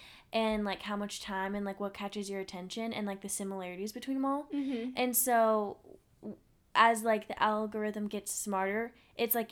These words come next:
Speaker 1: individually designed to, like, capture your attention and to make you want to stay on longer. Be-
Speaker 2: Yeah.
Speaker 1: because, like, essentially, because, like, we don't pay for social media, our attention is the thing being bought.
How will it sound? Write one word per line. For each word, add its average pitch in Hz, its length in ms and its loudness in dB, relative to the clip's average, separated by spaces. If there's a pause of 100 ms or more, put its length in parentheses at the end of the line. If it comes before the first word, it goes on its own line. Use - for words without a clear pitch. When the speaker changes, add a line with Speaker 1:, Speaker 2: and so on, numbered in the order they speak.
Speaker 1:
individually 208 1160 0
designed 208 640 2
to, 254 100 -4
like, 220 220 0
capture 196 460 -4
your 202 200 -2
attention 202 460 -6
and 208 120 -2
to 208 80 -6
make 196 240 -6
you 208 120 -4
want 185 320 -2
to 220 80 -8
stay 202 220 -2
on 185 180 -6
longer. 170 460 -8
Be- 226 200 -6
Speaker 2:
Yeah. 240 380 4
Speaker 1:
because, 240 440 0
like, 214 240 0
essentially, 233 840 -2 (920)
because, 226 440 2
like, 233 140 0
we 220 120 2
don't 226 200 0
pay 214 200 -2
for 240 160 -6
social 233 380 -4
media, 214 440 -2
our 208 180 4
attention 214 500 -2
is 208 200 0
the 208 120 -2
thing 196 280 -6
being 196 300 -2
bought. 170 500 -2